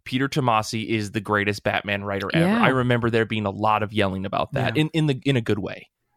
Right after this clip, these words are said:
Speaker 2: Yeah, I, I, oh, go ahead, Danny.
Speaker 3: I was just gonna say, I love Damian's propensity to just adopt whatever creature he finds along the way.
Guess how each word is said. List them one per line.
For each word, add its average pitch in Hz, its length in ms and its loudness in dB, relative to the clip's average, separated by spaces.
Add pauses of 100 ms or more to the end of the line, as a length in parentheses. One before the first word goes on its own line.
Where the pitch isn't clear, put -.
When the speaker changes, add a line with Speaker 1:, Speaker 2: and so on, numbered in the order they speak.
(240)
Speaker 2:
Yeah, 147 460 0 (100)
I, 147 280 0 (140)
I, 165 280 0
oh, 147 100 4
go 147 160 0
ahead, 135 220 2
Danny. 135 340 0 (160)
Speaker 3:
I 147 140 2
was 156 100 2
just 170 140 -6
gonna 170 140 0
say, 156 200 -2
I 147 140 -2
love 170 400 0
Damian's 151 340 0
propensity 139 640 -2
to 131 140 -8
just 135 260 -4
adopt 127 460 -2
whatever 139 360 2
creature 156 440 -2
he 175 160 -2
finds 170 320 -2
along 202 280 0
the 202 60 2
way. 214 280 0